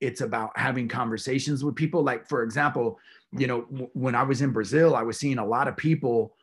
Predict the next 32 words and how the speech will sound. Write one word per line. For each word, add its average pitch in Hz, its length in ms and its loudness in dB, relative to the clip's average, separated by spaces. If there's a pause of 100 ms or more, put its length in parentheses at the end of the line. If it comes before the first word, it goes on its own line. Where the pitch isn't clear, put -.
(220)
with 113 340 2 (320)
the - 220 -8
Con 143 280 -2
Safos 139 560 0
tattoo, 104 520 -4 (420)
you 113 120 0
know, 110 300 -4 (220)
the 110 140 -2
C 135 340 2
S 120 420 -2 (340)
or, 120 500 2 (100)
uh, 104 140 -6
Pachuco 131 520 0
cross, 90 480 -6 (380)
you 120 140 -2
know, 120 180 0
and 120 100 -4
I 120 100 2
would 127 180 2
ask 180 280 0
people, 113 320 -2
"Do 110 160 -6
you 135 160 2
know 131 140 2
what 120 200 0
that 104 200 -4
means?" 120 640 0 (100)
And 110 360 -4 (100)
a 117 80 -2
lot 120 260 0
of 123 80 -4
times 131 640 -4